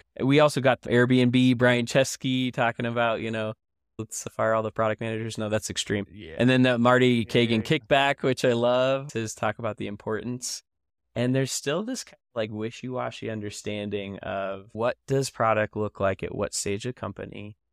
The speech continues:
Speaker 1: and how should the product model operate. And I feel like
Speaker 2: Totally.
Speaker 1: there is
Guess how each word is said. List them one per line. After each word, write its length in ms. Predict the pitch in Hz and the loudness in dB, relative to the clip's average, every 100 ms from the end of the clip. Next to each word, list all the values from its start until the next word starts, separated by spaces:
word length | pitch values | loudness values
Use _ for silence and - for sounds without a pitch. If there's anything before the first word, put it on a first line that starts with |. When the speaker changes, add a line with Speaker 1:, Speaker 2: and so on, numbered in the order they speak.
| _ - | _ -8
Speaker 1:
and 100 | 95 | -4
how 220 | 110 107 | 0 -2
should 240 | - 104 | -2 -6
the 80 | 101 | -6
product 340 | - 98 98 | -4 -2 -2
model 240 | 98 98 92 | -4 -4 -2
operate. 520 | 101 - - - - _ _ _ _ _ _ | -2 -4 -8 -10 -12 _ _ _ _ _ _
And 140 | 110 | 2
I 100 | 110 | 2
feel 460 | 107 - 156 208 185 | 0 -2 -2 0 0
like 360 | 117 101 98 101 | 4 4 4 0
Speaker 2:
Totally. 140 | - _ _ - | -10 _ _ -4
Speaker 1:
there 380 | 113 113 113 - | 2 4 4 2
is 720 | 113 110 110 107 107 104 - | 0 2 2 0 -2 -6 -8